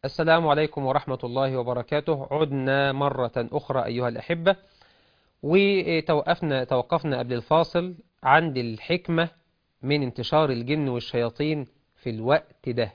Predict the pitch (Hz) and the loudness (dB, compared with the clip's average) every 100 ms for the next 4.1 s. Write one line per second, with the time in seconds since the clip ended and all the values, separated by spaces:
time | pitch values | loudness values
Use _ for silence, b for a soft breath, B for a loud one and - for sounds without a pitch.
0 | _ 120 123 120 135 135 123 123 123 - | _ -6 -2 0 0 -4 -6 -4 -6 -8
1 | _ _ 127 127 113 110 - 139 143 143 | _ _ -4 -4 -8 -8 -6 0 0 0
2 | 120 _ _ _ _ 117 110 127 131 139 | -8 _ _ _ _ -8 -2 -2 -2 -4
3 | 127 - 131 143 123 135 - 147 139 123 | -6 0 2 2 2 0 0 -2 -2 -2
4 | 98 | -4